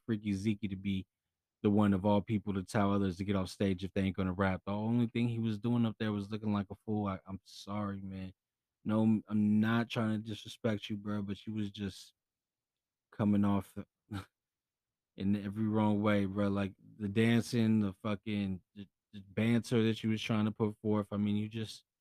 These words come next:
it looked forced, and, um, never heard you rap, bro. You had that, uh, th-,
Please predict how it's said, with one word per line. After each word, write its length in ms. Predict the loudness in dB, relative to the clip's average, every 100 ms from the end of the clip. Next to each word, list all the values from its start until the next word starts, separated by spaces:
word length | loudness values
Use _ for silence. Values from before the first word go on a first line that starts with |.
| _ _ -2
it 40 |
looked 220 | 0 0
forced, 500 | 0 2 2 0 -12 -10
and, 200 | -4 -2
um, 320 | -2 -4 -6 -10 _ _ _ _ _ _ _ _ _ _ _ _ _ _ _ _ _
never 320 | 0 2 2 0
heard 220 | -2 -2
you 120 | -6
rap, 280 | -4 -6 -6
bro. 140 | -8 -8
You 200 | -6 -6
had 160 | -6
that, 220 | -8 -10
uh, 240 | -10 -12 -14 -18
th-, 120 | -20